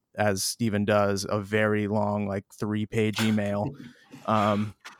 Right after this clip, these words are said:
Speaker 1: and, <laughs> and if you know, if you know Steven at all, if you've ever worked for him, you know what I'm talking about. But, uh, he, uh, yeah, he sent me that email, and the rest is kinda history. There's, there's a lot of stuff that, uh,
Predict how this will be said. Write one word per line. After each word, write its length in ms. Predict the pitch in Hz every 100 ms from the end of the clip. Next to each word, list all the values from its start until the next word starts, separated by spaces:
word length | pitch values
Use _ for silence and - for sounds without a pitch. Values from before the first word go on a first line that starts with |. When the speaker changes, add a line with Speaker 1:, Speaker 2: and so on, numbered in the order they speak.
| _ - -
Speaker 1:
and, 180 | 117 113
<laughs> 320 | 127 113 127
and 160 | 107 117
if 80 | -
you 140 | 127
know, 240 | 135 139 131
if 140 | 123
you 80 | 139
know 200 | 147 147
Steven 420 | - 147 139 131
at 100 | 123
all, 220 | 123 120
if 100 | 117
you've 160 | 113 110
ever 220 | 117 110
worked 260 | 110 113 -
for 260 | 107 104
him, 120 | 101 101 - - -
you 100 | 113
know 200 | 110 107
what 80 | 104
I'm 120 | 101
talking 260 | 113 110 101
about. 300 | 98 101 -
But, 240 | 120 113 -
uh, 300 | 113 110 104 - - - _ _ _ _ _ - -
he, 440 | - 143 135 135 135
uh, 360 | 127 127 131 131
yeah, 180 | 165
he 80 | 123
sent 200 | - 143
me 80 | 151
that 200 | 143 139
email, 640 | 147 151 117 110 135 143 - -
and 480 | 117 110 110 107 - - _ -
the 120 | 110
rest 300 | 113 117 -
is 220 | 127 117
kinda 260 | - 127 123
history. 400 | 147 - 107 101
There's, 260 | 104 101 -
there's 160 | 104 107
a 60 | 110
lot 220 | 113 107
of 40 |
stuff 300 | - 104 -
that, 280 | 107 98 95
uh, 220 | 95 98